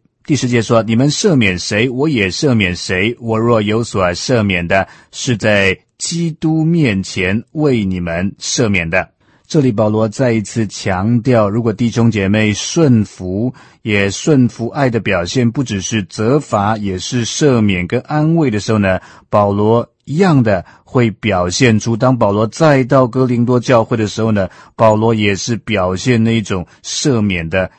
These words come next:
实际出来，并且保罗说，“是在基督面前为你们赦免的。”保罗的施行赦免也是为了弟兄姐妹，为什么呢？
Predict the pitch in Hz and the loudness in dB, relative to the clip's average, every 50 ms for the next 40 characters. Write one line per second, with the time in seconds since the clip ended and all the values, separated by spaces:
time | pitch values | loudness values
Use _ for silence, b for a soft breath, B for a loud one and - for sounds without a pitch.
0 | b - - - - - - - 104 104 - 131 110 92 - 101 101 92 87 92 | b -14 -10 -10 -8 -8 -6 -8 -8 -6 -4 -4 -4 -2 -2 -2 0 0 -2 -2
1 | - _ _ _ _ _ _ _ _ _ B B B B B - 254 240 185 180 | -6 _ _ _ _ _ _ _ _ _ B B B B B -2 0 0 2 0
2 | 160 - 123 120 120 127 127 - 147 139 135 B B B B B - - - 170 | 0 0 0 2 2 0 2 2 2 0 0 B B B B B -12 -8 -6 -6
3 | 156 - 180 165 147 135 131 123 - - - 196 196 190 185 - 190 190 190 190 | -2 0 2 2 2 0 -2 -4 -10 -10 -6 -6 -6 -6 -4 -2 -2 0 0 2
4 | 190 196 170 135 110 104 - - - 98 95 104 117 - 156 139 135 123 110 98 | 2 2 4 2 2 0 -2 -4 -4 -2 -2 -2 -4 -4 -2 -2 0 0 0 0
5 | 95 92 87 87 90 90 92 101 113 117 _ _ _ _ _ - - - - - | -2 -2 -2 -2 -2 0 0 0 -2 -4 _ _ _ _ _ -14 -12 -10 -8 -8
6 | - - 165 139 120 110 101 101 95 87 82 80 80 98 95 - - _ _ _ | -4 -2 0 0 0 0 0 0 -2 -2 -4 -4 -4 -4 -4 -4 -6 _ _ _
7 | _ _ B B B B B B - 185 180 180 180 202 208 208 190 - - 220 | _ _ B B B B B B 0 0 2 4 2 2 2 2 0 0 -2 -4
8 | 185 170 175 180 165 - 233 208 160 131 110 101 92 87 85 82 B B B B | -2 0 -2 -2 0 0 0 2 2 2 2 2 2 0 -2 -4 B B B B
9 | 135 139 131 - 165 160 170 156 135 131 127 - 156 143 - 151 151 143 - 107 | -6 -4 -4 -4 -2 0 0 2 0 0 0 -2 -4 -2 0 0 0 0 0 -2
10 | 87 85 92 104 95 82 - _ _ _ _ _ - 233 202 - - 104 95 95 | -4 -2 0 -2 -2 -2 -6 _ _ _ _ _ -2 -2 0 0 0 0 0 0
11 | 98 90 | 0 -2